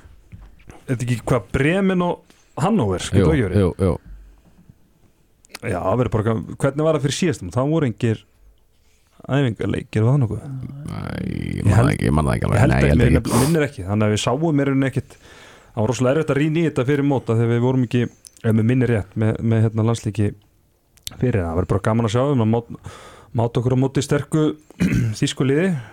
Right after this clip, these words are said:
Speaker 1: sem verður svona lið sem að verður væntanlega að berjast um þetta, að, að fara í undanúrslit með okkur. Þannig að, hérna, það verður bara gaman að,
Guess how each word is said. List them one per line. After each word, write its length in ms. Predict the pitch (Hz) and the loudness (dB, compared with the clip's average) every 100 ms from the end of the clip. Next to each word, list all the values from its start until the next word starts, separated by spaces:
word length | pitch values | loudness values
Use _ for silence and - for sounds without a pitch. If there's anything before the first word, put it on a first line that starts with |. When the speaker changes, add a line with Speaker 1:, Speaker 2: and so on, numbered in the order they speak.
| - | -18
Speaker 1:
sem 160 | - 110 | -6 0
verður 220 | 113 117 | 0 2
svona 100 | 123 | 0
lið 200 | 120 131 - | 0 0 0
sem 100 | 135 | 0
að 140 | 127 | 2
verður 160 | 127 131 | 2 0
væntanlega 400 | - 135 135 - - - - - - _ | 0 -2 -2 -4 -12 -20 -20 -20 -20 _
að 160 | - - | -10 -4
berjast 300 | 123 131 - | 0 0 0
um 80 | 135 | -2
þetta, 180 | 135 160 | 0 0
að, 340 | 156 160 131 120 | 0 0 0 0
að 160 | 127 127 | -2 0
fara 240 | 139 135 | 0 0
í 60 | 143 | 0
undanúrslit 460 | 143 131 - 135 | 0 -2 -2 -2
með 180 | 139 131 | 0 0
okkur. 200 | 123 156 | 0 0
Þannig 220 | 143 110 110 | 2 4 4
að, 140 | 107 | 2
hérna, 320 | 110 113 110 - _ _ _ - - - - - - - - _ | 2 0 0 -2 _ _ _ -18 -16 -16 -20 -20 -20 -20 -20 _
það 160 | - 113 | -2 0
verður 120 | 135 | 0
bara 140 | 156 | 0
gaman 220 | 165 156 | 0 0
að, 60 | 156 | 0